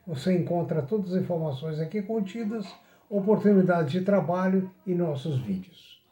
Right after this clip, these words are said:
As bolsas asiáticas ontem fecharam em alta. Europa em alta. Os Estados Unidos em forte alta.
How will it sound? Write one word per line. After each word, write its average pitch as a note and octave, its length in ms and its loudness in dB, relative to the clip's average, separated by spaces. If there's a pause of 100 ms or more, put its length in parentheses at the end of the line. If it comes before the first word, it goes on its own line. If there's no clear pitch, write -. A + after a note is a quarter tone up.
(320)
As E3+ 200 -2
bolsas A3+ 460 2
asiáticas E3 680 -2
ontem G#3 340 0
fecharam F#3+ 460 0
em G3+ 100 2
alta. A2+ 460 -6 (680)
Europa F3+ 600 4 (280)
em F#3 160 0
alta. G#2 520 -8 (640)
Os D#3+ 140 -4
Estados F#3 400 0
Unidos F#3 340 4
em C3+ 180 2 (120)
forte C3 640 -2
alta. - 480 -6